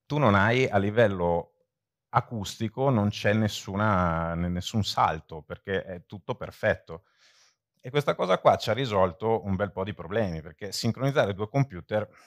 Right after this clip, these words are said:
non è s-, una cosa così banale come sem-, sem-, sembrerebbe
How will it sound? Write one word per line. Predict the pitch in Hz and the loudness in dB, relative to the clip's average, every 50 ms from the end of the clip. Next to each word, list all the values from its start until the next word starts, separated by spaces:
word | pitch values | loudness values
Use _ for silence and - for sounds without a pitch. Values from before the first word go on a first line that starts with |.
| _ - - - - _ _ _ _ _ _ _ _ _ _ - | _ -20 -20 -20 -20 _ _ _ _ _ _ _ _ _ _ -4
non | 117 110 113 117 | 0 2 4 4
è | 120 127 | 4 2
s-, | - - - _ - _ _ _ | 0 -4 -12 _ -20 _ _ _
una | - 113 113 117 - | 2 2 4 4 4
cosa | - 101 113 113 107 | 2 0 0 0 -2
così | - - 110 101 110 | -2 -4 -4 -4 -2
banale | 104 113 110 104 98 87 87 90 | 0 2 2 2 2 0 -2 -4
come | - - 101 101 98 92 - - _ _ _ - _ | -4 -4 -4 -2 -2 -2 -4 -8 _ _ _ -20 _
sem-, | _ - - 104 95 95 | _ -6 -2 -2 -2 -2
sem-, | - - - 107 90 | -4 -4 -6 -6 -6
sembrerebbe | - - 98 95 92 90 95 92 87 87 78 76 78 80 85 85 - | -6 -4 -2 -2 0 0 0 -2 -2 -2 -4 -4 -6 -6 -8 -8 -8